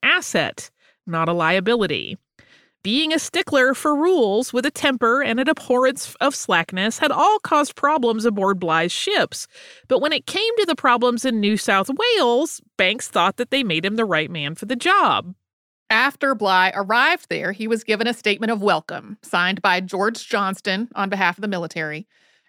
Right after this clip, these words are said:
Speaker 2: Richard Atkins on behalf of the civil authorities, and John MacArthur on behalf of the free inhabitants.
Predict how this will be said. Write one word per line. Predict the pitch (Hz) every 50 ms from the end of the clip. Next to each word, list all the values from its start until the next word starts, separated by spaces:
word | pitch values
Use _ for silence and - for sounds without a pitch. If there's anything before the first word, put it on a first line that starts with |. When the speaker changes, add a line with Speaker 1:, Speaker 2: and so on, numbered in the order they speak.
| _
Speaker 2:
Richard | - 185 185 - 233 220 220 -
Atkins | 226 226 226 226 - - 196 185 180 196 202 208
on | 185 185
behalf | 180 190 185 175 180 -
of |
the | 202 240
civil | 226 - - 370 339 339 294 -
authorities, | - - 233 214 202 202 202 185 190 190 190 185 - - - _ -
and | 214 208 202 202 202
John | 175 - 214 233 311 370 392 392
MacArthur | 381 370 - 226 196 170 175 - 170 175 220 302 - -
on | - 185 185 196
behalf | 185 185 165 165 156 160 - 208
of | 196 196
the | 233
free | 220 - - 185 180 175 160 170
inhabitants. | - 233 226 214 - 349 381 359 214 - - 170 147 147 - - - -